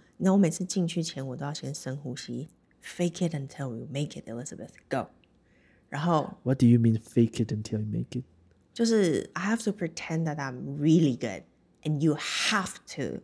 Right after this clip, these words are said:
Speaker 1: give me an interview or you're gonna regret it.”
Speaker 2: 哇哦。
Speaker 1: 就是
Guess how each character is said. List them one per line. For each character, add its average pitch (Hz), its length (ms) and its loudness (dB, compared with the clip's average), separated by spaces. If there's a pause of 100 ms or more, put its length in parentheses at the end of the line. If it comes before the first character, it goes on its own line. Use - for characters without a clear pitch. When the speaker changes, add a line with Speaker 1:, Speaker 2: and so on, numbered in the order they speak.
Speaker 1:
give 165 180 2
me 147 200 0
an 139 180 -2
interview - 280 -8
or 127 120 -6
you're 120 140 -8
gonna 113 260 -10
regret - 400 -4
it.” - 40 -20 (1000)
Speaker 2:
哇 151 140 0
哦。 - 240 -4
Speaker 1:
就 226 120 0
是 240 120 4